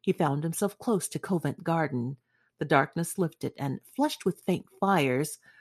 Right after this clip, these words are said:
the sky hollowed itself into a perfect pearl. Huge carts filled with nodding lilies rumbled slowly down the polished, empty street.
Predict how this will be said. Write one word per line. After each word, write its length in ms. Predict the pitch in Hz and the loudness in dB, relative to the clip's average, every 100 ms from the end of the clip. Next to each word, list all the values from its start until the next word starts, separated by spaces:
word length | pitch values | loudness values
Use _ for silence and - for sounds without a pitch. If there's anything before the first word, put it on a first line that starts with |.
| _ | _
the 80 | - | 0
sky 460 | 175 - 220 180 160 | 0 4 6 6 4
hollowed 420 | 160 208 190 156 | 2 2 2 2
itself 380 | 139 - 156 165 | -2 -4 -6 -2
into 260 | 185 180 - | -4 -2 -2
a 80 | 196 | -4
perfect 540 | - 294 277 269 _ | -4 -2 -2 -4 _
pearl. 540 | - 240 196 135 131 - _ - - _ _ | -4 2 4 2 0 -6 _ -20 -20 _ _
Huge 420 | 226 175 156 - | 4 6 4 0
carts 480 | - 190 147 - - | 0 4 4 2 0
filled 400 | - 190 156 151 | 6 6 6 4
with 220 | 147 - | 0 2
nodding 500 | 165 196 214 208 202 | 2 4 4 4 2
lilies 480 | 175 139 131 147 - | 2 2 2 0 0
rumbled 340 | 175 151 151 | 2 2 -2
slowly 460 | - - 240 247 233 | -2 0 2 2 0
down 380 | 208 185 139 139 | 0 0 0 -4
the 80 | |
polished, 580 | 135 - 214 160 151 - - | -6 -2 0 2 0 -4 -2
empty 240 | 165 156 | -2 -2
street. 560 | 147 - 208 185 - | -8 -2 0 2 -2